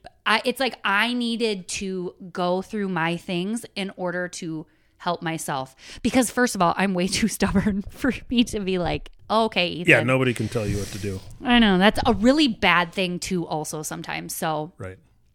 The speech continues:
Speaker 1: but, like, it's just something that you want for yourself. So when you're working out and you're like, "Man, I have ten more," and you skip it, just remember that's ten that it's like you're missing for yourself.
Speaker 2: Yep.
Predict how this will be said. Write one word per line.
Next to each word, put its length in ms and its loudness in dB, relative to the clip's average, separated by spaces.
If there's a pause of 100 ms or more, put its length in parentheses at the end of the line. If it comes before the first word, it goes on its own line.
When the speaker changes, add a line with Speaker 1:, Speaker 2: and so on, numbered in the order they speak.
(220)
Speaker 1:
but, 300 6
like, 400 0
it's 260 0
just 260 -2
something 400 0
that 180 -2
you 140 -2
want 240 -2
for 80 -8
yourself. 380 -4
So 140 -4
when 160 -4
you're 140 -4
working 400 -4
out 300 0
and 160 -4
you're 120 -4
like, 240 -4
"Man, 240 -4
I 120 -2
have 460 -10
ten 340 -4
more," 440 -4 (160)
and 140 -8
you 100 -8
skip 400 -8
it, 260 0 (1200)
just 200 -10
remember 440 -4
that's 400 -10 (260)
ten 360 -2
that 200 -4
it's 240 -8
like 360 -4 (1000)
you're 140 -8
missing 440 -6
for 120 -8
yourself. 840 -6
Speaker 2:
Yep. 180 -4